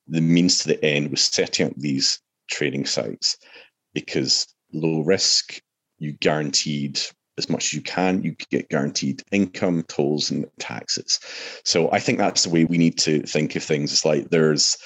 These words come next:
Christian Coumans and John Sheehan and myself, you know, will argue that what is happening is they've got long-term thinking over what they want to do, and what they want to do is set up these markets on this southern Scandinavian and Baltic model,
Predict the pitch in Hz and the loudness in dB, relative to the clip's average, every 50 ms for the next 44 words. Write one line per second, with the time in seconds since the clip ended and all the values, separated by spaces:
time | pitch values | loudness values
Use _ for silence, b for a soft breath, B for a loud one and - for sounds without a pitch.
0 | B B B B _ - - 85 - - 78 73 - - 80 78 80 80 78 76 | B B B B _ -6 -2 -2 0 0 0 0 2 2 2 4 4 4 4 2
1 | 76 76 69 - 69 67 73 71 71 71 - - - 73 73 73 71 71 71 73 | 2 2 0 0 0 0 0 0 2 2 0 0 0 0 0 0 0 0 0 0
2 | 73 73 71 71 - 76 71 71 - - - 67 - 73 73 67 65 - _ - | 0 2 2 2 2 2 2 0 -2 -4 -4 -2 -2 -2 -2 -4 -4 -6 _ -6
3 | - 82 78 80 78 69 - - 69 69 69 67 69 67 - 71 - 85 76 - | -2 0 2 2 2 0 -2 -2 -2 0 0 0 0 -2 -4 0 2 2 2 2
4 | - - - - - 76 71 - _ 76 71 69 67 67 - B B B B _ | 0 -2 -2 0 0 -2 -2 -2 _ -4 -4 -2 0 -2 -2 B B B B _
5 | _ _ - 76 80 - 95 - - _ _ _ - 69 71 73 71 73 73 71 | _ _ -2 -2 2 2 0 0 0 _ _ _ -4 0 2 4 4 4 4 2
6 | 69 69 69 - - 71 69 69 69 69 69 65 - - 73 73 73 - - - | 0 0 -2 0 0 0 0 0 0 0 -2 -2 -2 -2 0 0 0 -2 -4 -6
7 | - 69 67 65 - 71 - - 73 69 - 62 71 71 69 69 64 - - - | -4 -4 -2 -2 -2 -4 -2 0 0 0 0 0 -4 -2 -2 -4 -6 -6 -6 -8
8 | 71 67 69 69 67 64 - - - - - 69 67 69 - - - - - _ | -6 -4 -2 -2 -2 0 0 0 -2 0 -2 -4 -4 -4 -6 -8 -12 -14 -8 _
9 | 85 82 76 71 69 B B B B B B _ _ - 80 - - - - - | 0 2 2 2 0 B B B B B B _ _ -4 0 0 2 2 2 0
10 | - - - - - 76 69 - 76 76 73 - - - - - - - - - | 0 -2 -4 -2 -2 -6 -2 0 0 2 2 0 -2 -2 -4 -2 0 0 -2 -2
11 | - 80 71 71 71 - - - 78 67 76 71 - - - - 67 69 69 67 | -2 -4 -2 0 0 0 0 0 0 0 -2 -2 -2 -2 -2 -2 -2 -2 -2 -2
12 | 71 73 67 69 69 65 65 67 - _ - 73 69 65 - 58 62 - - - | -2 -2 0 0 -2 -2 -2 -6 -8 _ -6 -6 -2 0 -2 -2 0 -2 -4 -6
13 | - - 73 71 67 64 69 67 64 - | -4 -4 -2 -2 -2 -2 -2 -4 -6 -6